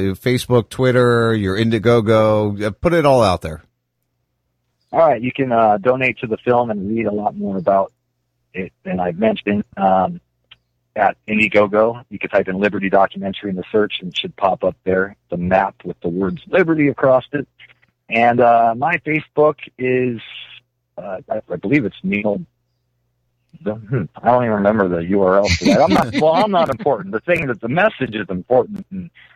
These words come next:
Speaker 2: I just wanna expose these things to, to other people. I want people to understand what the word agorism means.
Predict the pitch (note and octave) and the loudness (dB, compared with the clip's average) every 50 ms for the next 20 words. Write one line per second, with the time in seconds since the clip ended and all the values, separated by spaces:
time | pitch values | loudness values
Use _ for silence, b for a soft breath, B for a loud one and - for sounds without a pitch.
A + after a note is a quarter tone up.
0 | B B D3+ D3+ E3 E3 D#3+ - D#3 D#3+ D#3 C#3 B2 A#2+ - - - C#3 C3+ C3 | B B -4 -2 -2 -2 -2 0 0 0 0 0 -4 -4 -6 -2 0 2 2 2
1 | A#2 A2 A#2+ A#2 - - - A2+ A2+ A2 G#2 - - - G#2 F#2+ F#2 F2 E2+ _ | 0 -4 -6 -8 -6 -6 -8 -6 -6 -6 -6 -8 -6 -4 -4 -2 -2 -4 -6 _
2 | _ _ _ _ _ _ _ _ - - B2+ A#2+ B2 A#2+ A2 A2+ G#2 - A2 G#2 | _ _ _ _ _ _ _ _ -8 -2 2 4 4 4 4 0 -2 -2 -6 -6
3 | - G2 G#2 A#2 C3 B2+ A2+ C3 A#2+ - A2+ A#2 A2+ A#2 A#2 G#2+ G#2 - - B2+ | 0 2 2 2 2 0 -2 -4 -6 -4 0 -2 0 0 -2 -4 -6 -6 -4 -2
4 | A#2+ A#2+ A2+ G#2+ - G#2 G#2+ A#2+ B2+ A2+ G#2 G#2 F#2+ A#2 B2+ B2+ B2+ A#2 G2+ - | -2 -2 -2 -4 -4 -2 0 0 0 0 -2 -2 2 4 4 4 4 2 0 -2
5 | F#2+ F2+ F2 D#2+ D#2 D2+ D2 - | -6 -8 -8 -10 -12 -16 -18 -20